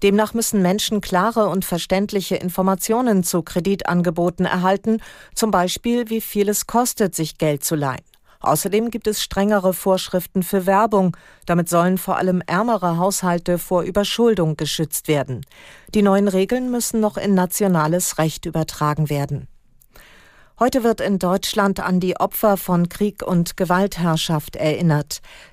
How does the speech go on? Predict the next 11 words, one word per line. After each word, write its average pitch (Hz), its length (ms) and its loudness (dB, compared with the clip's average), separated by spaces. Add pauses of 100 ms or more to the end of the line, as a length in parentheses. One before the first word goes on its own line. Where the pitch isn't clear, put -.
Die 165 180 -2
zentrale 185 560 0
Gedenkveranstaltung 190 1080 0
zum 180 220 0
Volkstrauertag 170 1160 0
findet 202 400 0
am 160 200 0
Mittag 185 460 2
im 165 220 -2
Bundestag 156 580 -2
statt. - 380 -8